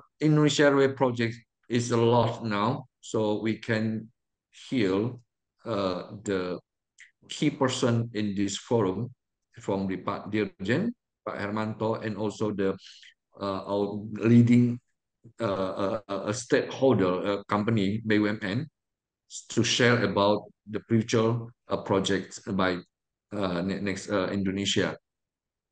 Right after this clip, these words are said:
And we also would like to invite to all audience to en-, enjoy and to attend the exhibition will be held this July, thirty July until first August twenty twenty-four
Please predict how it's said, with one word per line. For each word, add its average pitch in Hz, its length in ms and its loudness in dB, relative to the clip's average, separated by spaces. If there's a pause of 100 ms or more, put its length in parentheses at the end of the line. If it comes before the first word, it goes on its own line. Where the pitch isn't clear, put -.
(160)
And 170 340 6
we 170 240 8
also 156 560 6 (240)
would 135 100 4
like 131 340 2
to 123 120 -4
invite 117 800 2
to 117 160 -2
all 110 380 0 (100)
audience 113 680 0
to 117 220 0
en-, 107 220 0 (180)
enjoy 110 800 2 (200)
and 110 160 -4
to 107 100 -2
attend 110 520 0
the 98 100 -2
exhibition 101 640 0
will 98 120 0
be 92 160 -2
held 101 520 0
this 101 360 -4 (100)
July, 104 640 2
thirty 101 580 -2
July 101 400 -2
until 101 280 -4 (120)
first 139 280 2 (120)
August 110 480 0
twenty 101 240 -4
twenty-four 101 800 -2